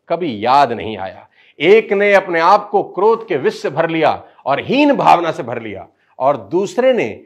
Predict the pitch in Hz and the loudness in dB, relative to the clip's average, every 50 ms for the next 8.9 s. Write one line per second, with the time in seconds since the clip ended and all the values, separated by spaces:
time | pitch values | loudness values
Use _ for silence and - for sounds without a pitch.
0 | _ _ _ - - - - 175 190 147 180 156 147 160 214 208 214 - 143 131 | _ _ _ -20 -20 -12 -10 -10 -6 -4 -4 -4 -4 -8 -10 -12 -8 -8 -8 -8
1 | - - 120 127 - 156 - - _ _ _ _ _ _ _ _ _ _ _ _ | -8 -10 -10 -10 -10 -12 -12 -16 _ _ _ _ _ _ _ _ _ _ _ _
2 | _ - 107 98 175 208 247 269 285 294 294 277 262 233 220 233 208 - - - | _ -20 -6 0 2 2 4 4 4 4 6 6 4 4 4 0 -2 -2 -4 0
3 | 202 226 269 302 294 277 240 220 196 214 185 170 - - 160 139 113 95 95 - | 2 4 4 6 6 6 6 4 2 0 -2 -2 0 0 2 2 2 0 -4 -10
4 | - 156 160 170 - - - - - - - - 160 - - 196 180 160 - - | -10 -8 -6 -6 -6 -6 -8 -8 -8 -8 -8 -8 -6 -4 -2 -2 -2 -2 -4 -10
5 | 101 90 - - - - _ _ _ _ - - _ _ _ - 208 208 202 - | -14 -14 -14 -18 -20 -20 _ _ _ _ -20 -20 _ _ _ 0 0 0 0 -2
6 | 240 240 220 165 147 165 208 202 - - 277 285 262 202 - - - 151 156 156 | -2 0 0 0 0 -2 -4 -4 0 4 4 4 4 2 -4 -4 -4 -4 -4 -2
7 | 196 185 160 123 120 135 160 190 190 190 214 147 107 90 - - _ _ _ _ | -4 -6 -4 -4 -4 -2 -2 -2 -2 -4 -6 -8 -8 -10 -16 -20 _ _ _ _
8 | _ - - - 175 180 - 170 151 151 139 - 117 98 90 92 90 95 | _ -16 -4 -4 -2 0 2 4 4 4 2 0 -6 -10 -10 -14 -20 -20